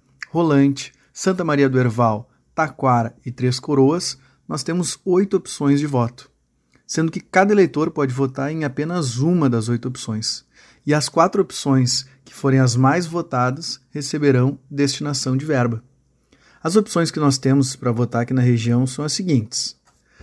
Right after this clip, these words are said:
realização de levantamento do patrimônio cultural, material e imaterial da imigração alemã, com eventos comemorativos do seu bicentenário. Opção dois, aquisição e instalação de brinquedos adaptados e acessíveis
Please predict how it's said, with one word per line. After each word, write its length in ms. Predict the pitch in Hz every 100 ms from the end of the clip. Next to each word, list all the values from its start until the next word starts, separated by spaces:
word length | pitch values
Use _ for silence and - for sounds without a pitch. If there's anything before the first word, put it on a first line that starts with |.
| - _
realização 680 | - 175 196 175 165 - 151
de 100 | 139
levantamento 720 | 135 131 135 135 123 131 156
do 100 | 151
patrimônio 500 | 139 131 127 123 120
cultural, 680 | 120 160 147 151 127 123 123
material 720 | 117 147 - 165 143 120 117 -
e 160 | 135
imaterial 560 | 156 185 - 139 127 120
da 80 | 117
imigração 540 | 120 120 127 - 139
alemã, 360 | 156 139 123 135 - _ _ _
com 200 | - 143
eventos 360 | 131 127 143 135
comemorativos 920 | 151 151 147 135 131 - 165 147 117
do 120 | 120
seu 280 | - 127 123
bicentenário. 800 | 110 135 131 135 151 135 123 - - _ _ _ _ _ _ _ _
Opção 340 | 113 - 135 151
dois, 420 | 135 107 - - _ _ -
aquisição 720 | 170 185 170 151 - 165 170
e 40 |
instalação 640 | 175 - 170 147 - 139
de 100 | 127
brinquedos 520 | 127 139 131 143 156 151
adaptados 800 | 147 139 - 127 127 139 110 123
e 40 |
acessíveis 960 | 120 147 135 - 160 175 123 107 -